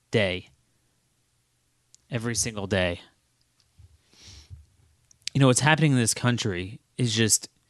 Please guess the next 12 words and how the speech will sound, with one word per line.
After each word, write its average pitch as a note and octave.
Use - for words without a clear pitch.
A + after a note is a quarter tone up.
it, C#3+
it's C3+
beyond C3+
belief. A2
You C3+
know, C#3
I C#3
just D3
saw, C3
speaking E3+
of A#2
Twitter, C#3+